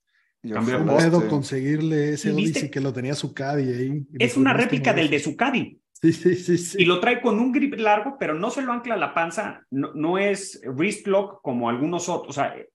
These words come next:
Speaker 2: está raro el formato
Speaker 3: Sí, pero es,
Speaker 2: y lo
Speaker 3: es
Speaker 2: pidió
Speaker 3: counterbalance,
Speaker 2: este
Speaker 3: ¿no? Es de los que
Speaker 2: Sí.
Speaker 3: trae peso arriba, como que, pues, imagínate, lo agarró ahí de, de, de bromilla, ¿cómo pasa eso, no? Y pues, a ver, ahora <laughs> necesito uno de estos. Eh,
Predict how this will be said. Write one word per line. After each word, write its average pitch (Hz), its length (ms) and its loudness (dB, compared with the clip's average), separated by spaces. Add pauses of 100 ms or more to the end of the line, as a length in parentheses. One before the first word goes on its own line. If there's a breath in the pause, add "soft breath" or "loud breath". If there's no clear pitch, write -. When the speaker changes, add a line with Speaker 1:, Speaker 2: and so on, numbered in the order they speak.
Speaker 2:
está 135 460 -4
raro 175 340 4
el 135 120 0
formato 139 440 -2
Speaker 3:
Sí, 156 100 0
pero 160 140 4
es, 131 80 -2
Speaker 2:
y - 60 -6
lo 160 100 0
Speaker 3:
es 147 100 -2
Speaker 2:
pidió 165 220 6
Speaker 3:
counterbalance, 135 420 2
Speaker 2:
este 107 140 -8
Speaker 3:
¿no? 156 140 -2
Es 175 60 -4
de 156 100 2
los 147 100 -4
que 156 80 0
Speaker 2:
Sí. 131 80 0
Speaker 3:
trae 135 140 -4
peso 135 260 -4
arriba, 151 360 0
como 160 220 0
que, 147 120 -2 (220)
pues, 131 320 -14
imagínate, 135 560 -6
lo 127 100 0
agarró 127 320 0
ahí 160 100 0
de, 147 260 -2
de, 113 340 -10 (460)
de 113 100 -8
bromilla, 123 380 -2
¿cómo 160 240 0
pasa 147 240 2
eso, 135 180 -4
no? 131 200 -6
Y 143 60 -6
pues, 107 200 -12
a 110 60 -6
ver, 139 160 -4
ahora 143 360 -2
<laughs> - 80 -10
necesito 151 640 -2
uno 143 140 2
de 139 120 2
estos. 165 400 -6 (540 soft breath)
Eh, 107 440 -10